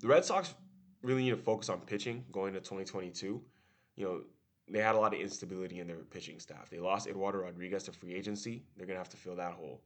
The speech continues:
You know, you, you need to figure that out. You know, you have Chris Sale back now from Tommy John, but we don't, we still don't exactly know exactly what to expect from him. He pitched in the playoffs and he looked decent, but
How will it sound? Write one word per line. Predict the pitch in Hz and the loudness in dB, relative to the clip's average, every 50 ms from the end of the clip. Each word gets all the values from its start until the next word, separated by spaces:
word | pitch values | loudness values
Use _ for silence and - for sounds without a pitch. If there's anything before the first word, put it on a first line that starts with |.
| _ _ _ _ _ _ _ _ _ - | _ _ _ _ _ _ _ _ _ -12
You | 87 | -10
know, | 85 76 65 - - _ _ _ _ _ _ _ - - - - 50 - - - | -8 -8 -10 -12 -16 _ _ _ _ _ _ _ -20 -20 -20 -20 -20 -20 -20 -14
you, | - 101 107 113 107 | -8 -8 -8 -6 -4
you | 104 107 113 | -2 -2 0
need | 117 123 123 117 | 2 2 4 2
to | 110 | 2
figure | 104 - 110 101 98 98 90 | 0 0 -2 0 2 0 0
that | 90 87 85 | 0 -2 -4
out. | 82 71 65 - - - - | -6 -8 -8 -12 -16 -18 -18
You | - 82 | -16 -12
know, | 85 | -8
you | 90 95 | -2 0
have | 101 104 104 | 0 0 0
Chris | - - 87 - - | -2 -2 -2 0 0
Sale | 117 104 95 87 | 0 0 0 0
back | 85 90 98 101 104 104 113 | 0 2 4 4 4 2 0
now | 110 107 107 107 | -2 -2 -2 -2
from | 104 92 92 | -4 -8 -12
Tommy | - - 98 95 90 87 | -10 -10 -10 -8 -8 -8
John, | 87 98 98 110 113 127 147 - _ _ _ _ _ _ _ _ _ _ _ | -4 -2 0 0 0 -2 -4 -10 _ _ _ _ _ _ _ _ _ _ _
but | 101 98 | 0 2
we | 98 101 | 2 4
don't, | 101 107 101 - | 2 2 0 0
we | 104 101 | -2 -6
still | - - 120 | -2 0 2
don't | 117 110 104 - | 2 2 2 0
exactly | 90 95 90 101 95 95 - 101 95 | -4 -6 -2 -2 -2 -2 -2 -6 -8
know | 92 92 | -6 -6
exactly | 90 90 87 90 87 87 92 92 | -6 -6 -8 -8 -10 -10 -10 -12
what | 92 90 | -12 -12
to | - - 85 82 - _ _ _ _ _ - | -12 -14 -14 -14 -16 _ _ _ _ _ -16
expect | - - - - - 104 92 92 - | -14 -10 -10 -6 -4 -4 -4 -4 -6
from | - - 85 85 | -12 -14 -14 -14
him. | 85 - - 95 90 87 76 73 73 - _ _ _ _ | -14 -14 -10 -8 -6 -6 -8 -10 -16 -20 _ _ _ _
He | - 95 | -18 -14
pitched | 101 - 110 110 - | -4 -4 -4 -4 -2
in | 104 | -6
the | 95 95 | -6 -2
playoffs | - 107 101 98 98 98 - | 0 2 2 2 2 0 -2
and | 95 92 | -6 -6
he | 90 | -4
looked | 92 92 90 - - - | -4 -4 -6 -6 -16 -10
decent, | - 101 101 101 - - 80 80 82 - | -6 -4 -4 -4 -4 -8 -10 -12 -12 -14
but | 82 82 82 | -12 -12 -12